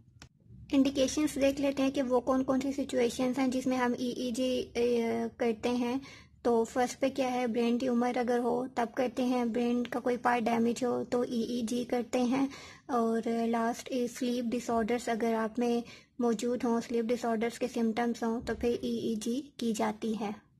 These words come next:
Last हमारे पास जो therapy है, टेक्निक है, उसको हम ईसीटी यानी electroconvulsive therapy कहते हैं।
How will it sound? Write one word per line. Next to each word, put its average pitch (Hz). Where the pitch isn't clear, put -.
Last 269
हमारे 269
पास 254
जो 254
therapy 240
है, 240
टेक्निक 254
है, 240
उसको 247
हम 247
ईसीटी 262
यानी 240
electroconvulsive 240
therapy 226
कहते 269
हैं। 262